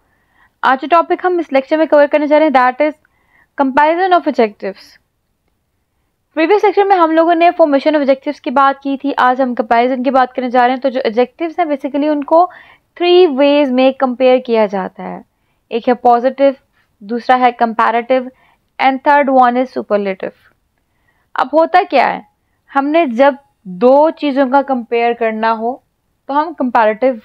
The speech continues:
फॉर्म यूज़ करते हैं, जब हम लोगों ने दो से ज़्यादा चीज़ों को कंपेयर करना हो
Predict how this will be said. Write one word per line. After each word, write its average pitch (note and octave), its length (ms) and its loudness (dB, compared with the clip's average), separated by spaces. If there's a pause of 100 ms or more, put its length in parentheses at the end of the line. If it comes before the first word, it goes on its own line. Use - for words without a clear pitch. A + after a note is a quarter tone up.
फॉर्म G#3+ 260 0
यूज़ G3+ 260 -8
करते F#3+ 320 -12
हैं, A3 220 -12 (920)
जब C#4+ 120 2
हम D#4+ 160 -4
लोगों E4+ 220 0
ने F4 120 -4
दो C#4+ 280 0
से D#4+ 160 -4
ज़्यादा A3 480 0
चीज़ों D4+ 300 -2
को C4 120 -10
कंपेयर D4 480 0
करना C#4 360 0
हो C#4 180 -2